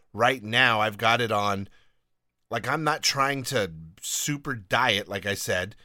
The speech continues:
I'm just trying to get a healthier lifestyle and trying to work.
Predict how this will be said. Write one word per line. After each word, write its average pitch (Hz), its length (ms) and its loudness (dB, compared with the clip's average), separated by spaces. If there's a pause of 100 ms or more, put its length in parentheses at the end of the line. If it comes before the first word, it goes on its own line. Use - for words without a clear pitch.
(420)
I'm 110 160 -4
just - 220 -2
trying 131 240 -2
to 107 80 -8
get 113 160 2
a 107 60 4
healthier 120 440 -2
lifestyle 117 600 4
and 104 180 -4
trying 117 340 -2
to 104 120 -8
work. 113 400 -2